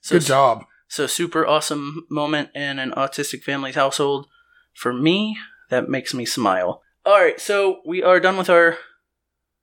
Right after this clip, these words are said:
Speaker 1: fat, uh, <laughs> fat guy food tip for the week. Um, we're gonna do an abbreviated version of our sad but true news.
Speaker 2: I don't think we have, even have time for that this week, Jason.
Speaker 1: Oh, but
Speaker 2: Okay, make it quick. We, we're, we're,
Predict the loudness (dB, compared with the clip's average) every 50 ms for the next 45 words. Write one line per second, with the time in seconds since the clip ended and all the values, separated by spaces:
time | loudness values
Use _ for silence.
0 | _ _ _ -20 -20 -4 0 2 4 4 2 0 -2 -2 -2 0 2 2 0 0
1 | 0 -4 -14 -20 -10 _ 0 0 0 0 -2 -4 -4 -6 -6 -4 -4 -4 -4 -6
2 | _ _ _ _ _ _ _ -12 -8 -6 -4 -4 -4 -4 -6 -10 -16 -20 _ _
3 | _ _ _ _ _ _ _ -2 0 0 0 0 -2 -2 0 0 0 2 2 2
4 | 0 0 0 0 -2 -2 -2 -4 -4 -2 -2 0 2 2 2 2 2 0 0 2
5 | 2 2 2 0 0 -2 0 0 2 2 4 2 2 0 -2 -6 -10 -4 0 2
6 | 2 2 2 0 -2 -2 -2 -4 -4 -4 -4 -4 -4 -4 0 2 4 4 4 2
7 | 0 0 0 0 0 2 0 0 -4 -6 -8 -6 -4 -2 0 0 0 0 0 2
8 | 2 2 2 0 0 0 0 0 0 -2 -2 -2 -2 -2 0 0 0 2 0 0
9 | -2 -4 -8 -14 -18 -20 -20 -20 _ _ _ -12 -10 -8 -8 -8 -6 -4 -6 -6
10 | -6 _ _ -18 -18 -16 -18 -20 -20 -20 -20 _ -20 -20 _ _ -4 -4 0 2
11 | 2 2 2 4 2 2 2 2 0 -2 -4 -4 -4 -6 -10 -10 -6 -4 -2 2
12 | 6 6 6 6 4 2 2 2 2